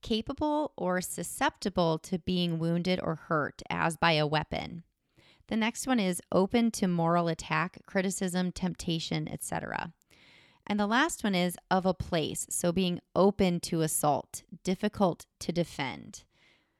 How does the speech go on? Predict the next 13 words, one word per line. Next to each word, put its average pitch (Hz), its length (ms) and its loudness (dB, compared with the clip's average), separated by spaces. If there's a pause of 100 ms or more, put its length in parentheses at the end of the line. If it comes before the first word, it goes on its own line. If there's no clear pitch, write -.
(180)
Wow. 156 400 -2 (320)
Vulnerability 208 640 0
<laughs> - 0 -
sounds 143 380 -2 (140)
awful, 175 600 -4 (100)
but 214 200 -2
that's 208 340 0
why 180 180 2
it 180 200 0
takes - 420 -4
so 180 360 0
much 170 340 -2
courage. - 840 -4